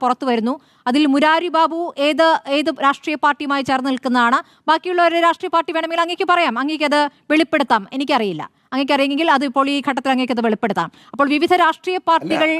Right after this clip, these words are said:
Speaker 2: അത് സ്മൃതിക്ക് അറിയാവുന്നതുപോലെ
Speaker 1: അല്ല, എനിക്കറിയില്ല, അങ്ങേക്ക് പറയാം.
Speaker 2: അല്ല, സ്മൃതിക്ക് അറിയാവുന്നതുപോലെ ഈ പാനലിലുള്ള ആർക്കെങ്കിലും അറിയാവുന്ന എനിക്ക് തോന്നുന്നില്ല അവരുടെയൊക്കെ പൊളിറ്റിക്സ്. സ്മൃതി അത് പുറത്തു കൊണ്ടുവരാൻ മടിക്കുന്നുള്ള മാത്രമേ ഉള്ളൂ. ഐ എൻ ഡി സിയുടെ ജില്ലാ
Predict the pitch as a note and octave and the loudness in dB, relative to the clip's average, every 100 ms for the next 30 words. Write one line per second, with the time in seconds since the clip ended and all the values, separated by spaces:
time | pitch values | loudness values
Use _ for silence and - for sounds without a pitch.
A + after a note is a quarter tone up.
0 | D#4+ C3 A3+ D4 E4 E4+ A3 G3+ G3 G3 | -4 -4 -2 2 2 2 2 0 2 0
1 | G3 G3 G3 F#3+ C#3+ A2 - D4+ E4 E4+ | 0 -2 2 2 2 -2 -8 -4 -4 0
2 | F#4+ F4+ G#3+ - - _ _ B3+ C#4+ E4 | -2 0 -2 -6 -10 _ _ -4 -4 -2
3 | C4+ G3+ - _ - C#3+ - C#3 D3 F#3 | -2 -2 -6 _ -8 -6 -6 -2 2 2
4 | G3 F3+ F3 F3 F3 F3 F3 E3+ D#3+ D3+ | 2 0 0 0 -2 -2 0 2 2 2
5 | C3 D#3 E3 E3 D3+ C#3 - F3+ E3+ D#3 | 0 2 2 2 2 0 0 0 2 4
6 | D3+ D3 C#3 C3+ B2 A#2+ G#2 A2 B2 B2 | 2 2 0 0 0 0 2 2 2 0
7 | A#2+ A#2+ A#2+ - - C3+ C3 A#2+ G#2 - | 0 -4 -4 -12 -2 0 0 -8 -12 -14
8 | _ _ _ _ _ _ A#2+ E3+ F3+ D#3+ | _ _ _ _ _ _ 0 2 2 2
9 | D#3 D#3 F3 F3 E3 D#3 D#3 E3 D#3+ D3 | 0 0 0 2 2 0 0 0 0 0
10 | C3+ B2+ G#2 A#2 D3+ F3+ F#3 F3+ F3+ D#3 | 0 -2 0 2 2 2 2 2 2 4